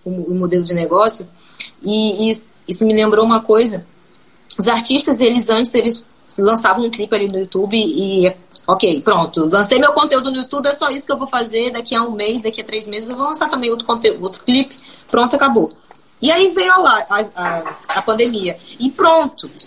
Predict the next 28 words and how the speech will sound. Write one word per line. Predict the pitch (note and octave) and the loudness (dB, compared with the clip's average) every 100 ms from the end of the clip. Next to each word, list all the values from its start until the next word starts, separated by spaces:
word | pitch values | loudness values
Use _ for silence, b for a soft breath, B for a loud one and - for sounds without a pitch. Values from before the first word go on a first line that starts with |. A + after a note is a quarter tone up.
| - | -4
os | C4+ | -4
artistas | C4 D#4 D#4 F4 | -2 -4 -4 -2
começaram | F4 D4 D4 D#4+ F#4 | -2 0 0 2 4
a | |
olhar | F4 D#4 D4+ | 2 2 0
o | |
YouTube | C#4+ C#4 C4 | -4 -6 -6
de | A#3+ | -2
outra | C#4+ G4 | -4 -4
forma. | - C#4 B3 B3+ A#3+ | -4 0 2 2 -2
"Não, | D#4+ | -4
peraí, | D4+ E4+ D#4 G3+ D#3+ | -2 -2 -2 -4 -6
eu | A#3+ | -6
posso | C4+ - - | -2 -2 -2
produzir | F4 C#4 C#4+ E4 | -6 -6 -4 -4
conteúdo | C#4+ C#4+ A3+ G#3+ A#3+ A#3+ | -4 0 2 2 -2 -4
mensal, | A#3 C4+ - - A3+ G#3+ A#3 | -2 -2 -4 0 4 6 4
quinzenal | - B3+ D4+ D4+ D#4 B3 A3+ B3+ | 0 -6 -4 -4 -2 2 2 2
ali, | A#3 G#3+ B3 | 0 -2 -6
com | D#4+ | -4
uma | D#4+ F4 | 2 2
live, | D4+ B3+ D4 | 4 0 -2
com | D#4 | -4
uma | D#4+ | -6
ferramenta | E4 D#4+ E4 - | -4 -10 -10 -10
que | |
já | A3+ A#3 | -6 -4
existia, | D#4+ F4 - - E3 | -4 -6 -8 -10 -6